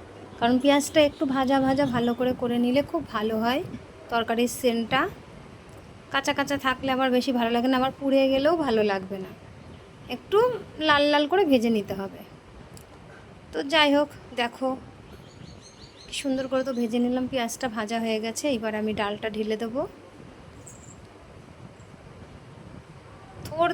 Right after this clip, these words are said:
দিয়ে এইভাবে মুসুরির ডাল রান্না করে খেলে খুব টেস্ট হয়।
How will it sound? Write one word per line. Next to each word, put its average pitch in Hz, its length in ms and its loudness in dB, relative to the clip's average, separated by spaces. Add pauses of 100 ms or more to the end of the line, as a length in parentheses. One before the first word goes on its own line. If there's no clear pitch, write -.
দিয়ে 339 160 4 (120)
এইভাবে 302 300 4 (120)
মুসুরির 277 440 2
ডাল 302 120 4 (100)
রান্না 233 320 0
করে 285 160 4 (120)
খেলে 247 280 2 (640)
খুব 370 160 2 (140)
টেস্ট 233 360 4
হয়। 190 180 -4